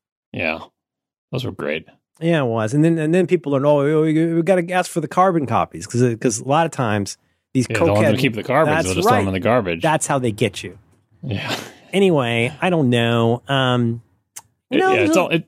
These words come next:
Speaker 2: Go ahead.
Speaker 1: it, I was gonna say it's only, only fraught in this case because Apple's so picky about charging. 'Cause, like, I, I always tell my wife and anyone else who, uh, you know, will listen to me about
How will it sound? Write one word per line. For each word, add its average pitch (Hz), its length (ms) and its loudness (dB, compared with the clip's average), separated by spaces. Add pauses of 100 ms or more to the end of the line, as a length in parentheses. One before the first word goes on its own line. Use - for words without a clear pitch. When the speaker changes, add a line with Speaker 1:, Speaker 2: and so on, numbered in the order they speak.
(320)
Speaker 2:
Go 147 80 0
ahead. 113 160 -2 (180)
Speaker 1:
it, 156 140 -2 (180)
I - 40 -10
was 170 100 -2
gonna 170 80 2
say 175 80 2
it's 151 100 0
only, 147 380 0
only 156 220 2
fraught 131 260 0
in 101 80 -2
this 110 140 0
case 104 220 0
because 101 300 0
Apple's 92 440 0
so 87 500 0 (340)
picky 107 360 -2
about 87 340 -2 (120)
charging. 113 460 0
'Cause, 92 240 -4
like, 104 160 0
I, 139 220 0
I 127 140 0
always 123 200 0
tell 98 340 2
my 92 120 0
wife 95 300 2
and 85 100 -2
anyone 87 240 0
else 90 220 -2
who, 85 340 -6
uh, 85 180 -8 (340)
you 87 80 -6
know, 78 240 -8 (100)
will 98 120 -2
listen 90 220 -4
to 87 80 -2
me 90 140 0
about 85 320 -2